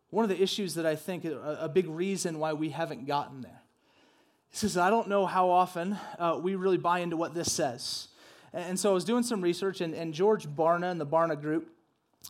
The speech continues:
they did a, a kind of a research study about Christianity in America recently, and is, uh, I mean, just took time. I think it was over ten years. I mean, just really pouring into the data, uh, of where, of where Christians land today in our country.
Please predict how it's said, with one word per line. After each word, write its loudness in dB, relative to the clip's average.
they 2
did 4
a, 6
a -6
kind -6
of -4
a -2
research -2
study 0
about -2
Christianity -6
in -4
America -6
recently, -8
and -6
is, -10
uh, 2
I 6
mean, -6
just -8
took -4
time. -4
I -2
think -4
it -4
was -4
over 0
ten -6
years. -4
I -8
mean, -6
just -10
really 0
pouring -2
into -8
the -4
data, 0
uh, 2
of 0
where, 2
of -4
where 0
Christians -6
land -2
today 2
in 0
our 2
country. 0